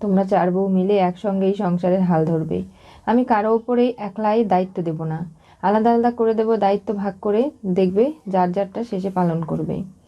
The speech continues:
রানী, তুমি আমাকে কথা দিতে পারবে তো, এই সংসারটা তুমি আগলে রাখবে? আমি জানি তুমি পারবে, তারপরেও।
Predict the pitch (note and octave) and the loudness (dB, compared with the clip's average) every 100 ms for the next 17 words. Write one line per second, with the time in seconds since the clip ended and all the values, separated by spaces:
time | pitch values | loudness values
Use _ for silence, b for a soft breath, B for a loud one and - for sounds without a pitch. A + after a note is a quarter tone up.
0 | b b b b F#3 F3+ G#3 G3 G3 G3 | b b b b 0 2 2 -2 -2 -2
1 | G3+ - F#3 F#3+ G#3+ G#3+ G#3 F#3+ G3+ A#3+ | -4 -4 -4 0 0 0 0 0 0 0
2 | G3 F#3 G3 G3 F#3+ F#3+ G3+ G#3 G#3 F3+ | 2 0 0 -4 -4 -4 -4 -2 0 2
3 | F#3 G3 F#3+ F3+ G#3+ - b b b G#3 | 2 2 2 0 -2 -4 b b b 0
4 | A#3 A3 A3 C4 B3+ B3 A3 F3+ E3 E3 | 2 2 0 0 0 0 0 0 0 -2
5 | F3 E3+ D#3 D#3 - | -2 -2 0 -2 0